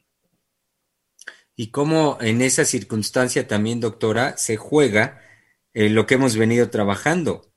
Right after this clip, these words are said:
el amor del que ya no se habla. Y me estoy refiriendo, eh, también recordando algo que trabajó la doctora Lozano hace unos programas, a este amor,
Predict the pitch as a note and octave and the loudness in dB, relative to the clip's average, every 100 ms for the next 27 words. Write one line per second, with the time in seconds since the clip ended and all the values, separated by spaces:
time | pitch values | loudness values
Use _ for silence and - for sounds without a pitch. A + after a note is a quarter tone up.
0 | _ - A2+ G#2+ A2 A2 B2 C3 C#3+ A#2+ | _ -4 0 2 4 4 4 4 2 0
1 | - G#2+ F#2+ G#2+ G#2+ G#2 G#2+ G2 A#2 A#2 | 0 -2 0 0 0 -2 -2 -2 -2 -4
2 | E2 - _ _ _ _ B2+ A#2 A2+ D#3 | -6 -10 _ _ _ _ 0 0 2 4
3 | D#3 - D3+ D3 C#3+ C3+ D#3 - A2 G2+ | 4 2 2 4 4 2 0 0 -2 -2
4 | G2 A#2 A2+ C3 C3+ C3+ B2 B2+ C3 B2+ | 0 0 0 2 0 2 4 4 4 2
5 | B2 B2+ B2+ B2+ A2 A2 G#2+ G#2 B2 A#2 | 2 0 -2 -4 -4 0 0 0 0 0
6 | G#2+ - A2+ A2 G#2 - A2 A2 A#2 G#2+ | -2 -2 -2 0 -2 -2 -2 -2 -4 -6
7 | G#2 A2 G#2 A2 G#2 A2 A2 C#3 - _ | -6 -6 -8 -6 -2 0 0 -2 -6 _
8 | _ _ _ _ A2 A#2 C3 - C3 B2+ | _ _ _ _ 2 4 4 2 2 2
9 | D#3 C#3 C3 C3 C#3+ D#3+ - | 4 4 4 4 4 2 -4